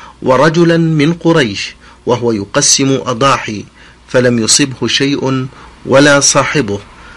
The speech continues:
فحلق صلى الله عليه وسلم رأسه في ثوبه فأعطاه منه، وقسم منه على رجال، وقلم أظفاره فأعطاه، فأعطاه صاحبه. قال:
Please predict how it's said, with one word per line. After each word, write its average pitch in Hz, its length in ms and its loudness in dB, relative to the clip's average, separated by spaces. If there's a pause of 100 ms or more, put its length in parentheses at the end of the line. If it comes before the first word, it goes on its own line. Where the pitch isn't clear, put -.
(120)
فحلق 175 520 2
صلى 143 320 2
الله 135 460 2
عليه 131 480 -2
وسلم 123 760 0
رأسه 143 560 -2
في 160 220 -2
ثوبه 107 400 0 (400)
فأعطاه 139 680 2
منه، 127 300 0 (380)
وقسم - 560 2
منه 131 480 0
على 143 300 0
رجال، 127 500 -2 (360)
وقلم 131 520 0
أظفاره 127 840 -2 (340)
فأعطاه، 123 880 0 (1160)
فأعطاه 127 560 0
صاحبه. 139 560 -2 (460)
قال: 135 440 4